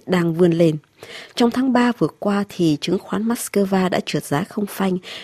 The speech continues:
thế rồi đơn vị tiền tệ của nước Nga cũng đã rơi xuống mức thấp kỷ lục. Ngân hàng trung ương đã phải bơm thêm tiền vào các hoạt động kinh tế, đồng thời tăng lãi suất chỉ đạo đang từ năm phẩy năm phần trăm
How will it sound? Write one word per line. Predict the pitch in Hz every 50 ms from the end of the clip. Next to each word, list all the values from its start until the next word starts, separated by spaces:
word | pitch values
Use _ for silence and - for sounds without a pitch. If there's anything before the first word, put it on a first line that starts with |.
| - _
thế | - 277
rồi | 247 208 180
đơn | 175 220 247 240
vị | 214 - - -
tiền | 185 170 156
tệ | - - 170 160 - - -
của | - 147
nước | 147 165 196 - -
Nga | 220 208 214 214 202 202 202 _ _ _ _
cũng | - - - 190
đã | 185 165 202
rơi | 190 196 196 190 185
xuống | - - - - 170 175 208 240 247 220
mức | 233 233 -
thấp | - 254 262 - - _ _
kỷ | - 143 131
lục. | 147 156 147 - _ _ _ - - - - - -
Ngân | - 254 240
hàng | 220 220 165 156
trung | 160 - 208 214 220 -
ương | - 226 220 214 208 202 - - _ _ _ _ _ _ _ _
đã | - 156 151 - - 190 202
phải | - - - 156 147 -
bơm | - 180 202 208 196
thêm | - 202 202 196
tiền | 190 - 170 160 147 151 156 151
vào | 143 135
các | - 185 214 -
hoạt | 185 - -
động | - - - - -
kinh | - 196 190
tế, | 185 - 180 170 165 208 330 - - - - - _ _ _
đồng | 170 175 160 143 147 -
thời | - 160 151 147 139 135 - _
tăng | 180 185 190 185
lãi | 175 -
suất | - - 269 262 -
chỉ | - - 139
đạo | 123 110 151 151 - - - - - - - -
đang | - 202 226 226
từ | 226 - 147
năm | 151 180 202 208 196
phẩy | - - 147 131
năm | - - 180 185
phần | - - 139 139
trăm | - - 185 185 190